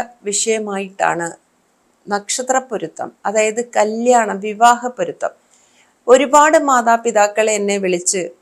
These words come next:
"എൻ്റെ മകൻ്റെ കല്യാണം നടക്കുന്നില്ല, അഞ്ച് വർഷം കൊണ്ട് നോക്കുന്നു, മകളുടെ കല്യാണം നടക്കുന്നില്ല, ഏഴ് വർഷം കൊണ്ട് നോക്കുന്നു,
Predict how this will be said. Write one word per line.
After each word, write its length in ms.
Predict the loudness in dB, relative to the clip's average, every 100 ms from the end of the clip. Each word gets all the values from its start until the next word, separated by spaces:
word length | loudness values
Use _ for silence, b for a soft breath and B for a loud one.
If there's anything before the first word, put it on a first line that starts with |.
| _
"എൻ്റെ 220 | -2 2 0
മകൻ്റെ 460 | 0 -4 -2 -2 0
കല്യാണം 420 | 2 2 0 -2
നടക്കുന്നില്ല, 520 | -4 -4 -6 -2 2
അഞ്ച് 360 | 2 2 -2 -4
വർഷം 320 | -6 -8 -10
കൊണ്ട് 340 | -8 -6 -6
നോക്കുന്നു, 500 | -8 -10 -12 -12 -8
മകളുടെ 420 | -6 -2 0 0
കല്യാണം 400 | -2 0 0 0
നടക്കുന്നില്ല, 680 | -4 -8 -10 -12 -10 -4 -2
ഏഴ് 280 | -2 -4 -4
വർഷം 300 | -4 -4 -6
കൊണ്ട് 280 | -10 -10 -10
നോക്കുന്നു, 420 | -12 -14 -18 -18